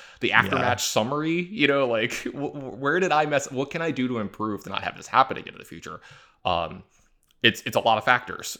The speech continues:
Speaker 1: And the other thing too in this industry is, like, sometimes you get too big for yourself. Like, if you're, if you're good at what you do and you're on the top end of compensation for that as well, which for what I do, I am on mostly the top end of compensation for Magic.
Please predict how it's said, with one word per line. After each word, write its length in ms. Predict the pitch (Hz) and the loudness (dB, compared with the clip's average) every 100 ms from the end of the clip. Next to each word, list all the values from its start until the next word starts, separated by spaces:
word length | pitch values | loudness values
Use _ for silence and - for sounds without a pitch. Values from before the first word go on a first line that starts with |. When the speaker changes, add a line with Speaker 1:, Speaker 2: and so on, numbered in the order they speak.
| 117 | 0
Speaker 1:
And 240 | 104 98 - - - _ | 2 0 -6 -20 -20 _
the 100 | 131 | 4
other 120 | 147 | 4
thing 200 | 160 165 | 2 -2
too 240 | 131 180 165 | -2 -2 0
in 60 | |
this 140 | 120 104 | -2 -4
industry 280 | 104 110 | -4 -4
is, 120 | 101 - | -4 -6
like, 100 | - | -8
sometimes 380 | 139 147 135 | -8 -6 -6
you 20 | 120 | -6
get 80 | - | -6
too 100 | 131 | -6
big 260 | - 117 123 | -2 -4 -2
for 120 | 131 | -6
yourself. 440 | 110 - 147 90 | -4 0 0 0
Like, 140 | 85 98 | -8 -4
if 80 | |
you're, 120 | 110 113 | -2 -2
if 160 | 107 | -6
you're 160 | 113 117 | -4 -4
good 240 | 101 107 | -2 0
at 80 | 151 | 0
what 120 | 135 | 0
you 120 | 143 110 | -2 0
do 400 | 120 120 104 92 | 2 2 0 -2
and 360 | 95 92 87 - _ _ | -4 -4 -10 -16 _ _
you're 240 | 101 101 110 | -8 0 2
on 80 | |
the 80 | 110 | 2
top 380 | 98 - - - | -2 -6 -6 -2
end 240 | 107 107 | -2 0
of 380 | 95 90 - - _ _ _ - | -2 -4 -12 -20 _ _ _ -2
compensation 800 | 113 107 95 85 95 151 180 190 _ _ _ | 0 0 -2 0 0 -2 -4 -6 _ _ _
for 160 | 139 | -2
that 140 | 127 107 | 2 2
as 100 | 98 | 2
well, 240 | 104 135 | 0 0
which 240 | 107 101 - - _ | 0 -4 -8 -16 _
for 320 | - 147 143 | 0 2 4
what 160 | 151 | 4
I 160 | 143 135 | 4 4
do, 240 | 117 117 | 2 2
I 100 | 90 | 2
am 160 | 107 113 | 2 0
on 360 | 110 101 95 - | -2 -2 -6 -6
mostly 380 | 104 107 123 127 | 0 0 2 -2
the 60 | 110 | 2
top 220 | 104 104 | 0 0
end 60 | 101 | -2
of 60 | |
compensation 520 | - 92 98 92 95 | -4 -6 -4 -6 -6
for 300 | 90 - 95 | -12 -4 -2
Magic. 520 | 87 85 82 - - | -2 -2 -4 -6 -16